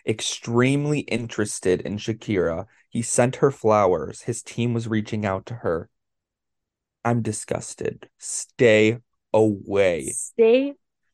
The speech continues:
Speaker 2: far away from Shakira. You and your
Speaker 1: Yeah.
Speaker 2: three front teeth. Stay.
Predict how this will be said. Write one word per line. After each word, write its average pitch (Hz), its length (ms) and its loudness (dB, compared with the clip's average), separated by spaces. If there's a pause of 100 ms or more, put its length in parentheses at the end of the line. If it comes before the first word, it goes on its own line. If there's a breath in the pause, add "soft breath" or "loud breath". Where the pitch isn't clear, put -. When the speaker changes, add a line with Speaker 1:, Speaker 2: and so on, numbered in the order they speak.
(120)
Speaker 2:
far 185 800 2 (760)
away 180 440 -2
from 175 200 -18
Shakira. 170 540 -10 (120)
You 240 220 -2
and 262 120 -2
your 208 160 -2
Speaker 1:
Yeah. 208 120 -2
Speaker 2:
three 214 160 0
front 277 380 -6
teeth. 220 380 -6 (440)
Stay. 240 340 0